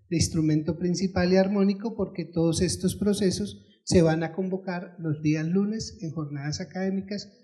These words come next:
de construcción colectiva de docentes y estudiantes. Ese era uno de los propósitos de tener esas franjas, donde es posible, sin afectar toda la academia, poder hacer toda la discusión.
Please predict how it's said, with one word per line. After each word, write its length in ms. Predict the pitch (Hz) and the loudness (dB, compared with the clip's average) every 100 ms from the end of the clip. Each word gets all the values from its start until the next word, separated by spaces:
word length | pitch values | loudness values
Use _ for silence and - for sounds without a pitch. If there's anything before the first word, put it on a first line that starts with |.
| _ _ | _ _
de 160 | - 175 | -4 0
construcción 540 | 175 - 175 151 165 | 2 0 0 2 2
colectiva 580 | 147 180 160 - 156 160 | 2 -2 -4 -2 -2 0
de 100 | 160 | -2
docentes 540 | 151 147 139 135 151 151 | -2 -2 -4 -4 -4 -4
y 60 | |
estudiantes. 720 | 139 - 185 226 175 147 - - - _ _ | -4 -2 0 0 -2 -4 -8 -10 -20 _ _
Ese 140 | - 175 | -2 0
era 100 | 180 | 2
uno 160 | 185 | 2
de 80 | 185 | 0
los 160 | 175 151 | 0 -4
propósitos 600 | 151 147 147 156 147 156 | -8 -2 0 0 0 -2
de 120 | 151 | -2
tener 320 | 156 147 143 | -2 -2 -2
esas 260 | 156 190 - | 0 0 0
franjas, 420 | 208 208 196 220 | -2 0 0 -2
donde 220 | 190 156 | -6 -4
es 120 | 147 | -6
posible, 520 | - 180 202 202 214 214 | -6 -6 -2 0 0 0
sin 220 | 208 180 | 0 -2
afectar 600 | 151 147 - 175 214 - - _ _ _ | -2 -6 -4 -2 -2 -8 -20 _ _ _
toda 200 | 185 185 | 4 6
la 140 | 185 170 | 6 2
academia, 640 | - 220 226 202 220 220 | 0 2 2 2 0 -2
poder 280 | 180 160 160 | -2 0 0
hacer 300 | 165 175 160 | -2 -2 0
toda 180 | 170 160 | 0 0
la 100 | 160 | -2
discusión. 540 | 147 - - - 123 | -8 -12 -20 -14 -14